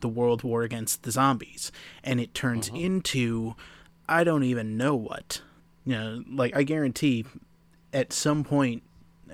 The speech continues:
Speaker 1: it was, what, Mel Brooks who wrote it?
Speaker 2: Not sure.
Speaker 1: Whoever the gentleman was,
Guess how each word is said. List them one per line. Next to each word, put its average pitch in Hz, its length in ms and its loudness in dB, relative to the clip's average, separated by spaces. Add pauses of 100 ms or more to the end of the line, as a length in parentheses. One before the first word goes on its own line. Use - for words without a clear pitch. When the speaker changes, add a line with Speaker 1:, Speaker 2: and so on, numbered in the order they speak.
Speaker 1:
it 156 260 -6
was, 139 240 0
what, 131 260 -2
Mel 139 220 8
Brooks 156 340 2
who 180 80 4
wrote 185 200 4
it? - 100 0 (1700)
Speaker 2:
Not 90 200 -12
sure. 80 320 -12 (1900)
Speaker 1:
Whoever 165 500 6
the 147 100 2
gentleman 135 380 4
was, 123 260 2